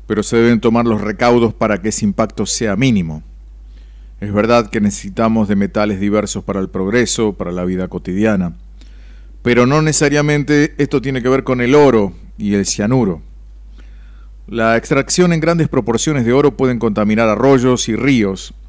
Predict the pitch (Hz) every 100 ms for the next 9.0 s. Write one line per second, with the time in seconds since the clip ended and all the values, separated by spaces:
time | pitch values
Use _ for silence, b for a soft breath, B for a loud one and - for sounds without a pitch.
0 | b b b b b - 104 110 120 120
1 | 107 113 127 127 117 110 107 98 110 104
2 | 98 101 107 107 - 98 98 - 107 92
3 | - 90 92 110 117 90 90 - - -
4 | b b b b b - 113 120 127 117
5 | 123 135 139 143 - 120 131 135 104 98
6 | - - - - - - - 107 107 117
7 | 110 113 110 117 113 110 104 92 110 110
8 | 98 107 98 107 95 98 95 98 85 80